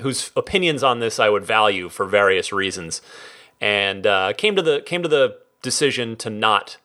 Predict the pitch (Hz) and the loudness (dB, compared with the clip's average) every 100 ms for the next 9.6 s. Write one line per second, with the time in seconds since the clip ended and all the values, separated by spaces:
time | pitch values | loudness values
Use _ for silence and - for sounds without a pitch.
0 | _ _ _ _ - 147 135 - 113 - | _ _ _ _ 0 2 2 2 2 2
1 | 101 - 104 - 107 98 101 90 - 98 | -2 -2 -8 0 2 2 0 0 0 2
2 | 87 85 87 90 95 - - - - - | 2 0 -4 -2 -4 -6 -20 -20 -20 -20
3 | - _ - 165 175 170 151 180 262 254 | -20 _ 0 0 2 0 2 2 4 4
4 | 196 170 156 175 185 160 202 220 160 196 | 2 0 2 2 2 2 2 2 2 0
5 | - 170 156 147 190 220 156 135 131 - | 0 -2 -2 -2 0 2 4 2 -2 -8
6 | 139 160 156 156 151 151 160 156 156 151 | 0 2 2 2 2 2 2 2 0 -2
7 | - _ _ _ - 120 120 113 113 110 | -8 _ _ _ -2 2 2 2 0 -2
8 | 135 131 127 - 117 - 127 - 117 117 | -2 0 0 -2 -4 0 0 4 4 4
9 | 120 110 107 104 101 | 2 -2 -8 -4 -4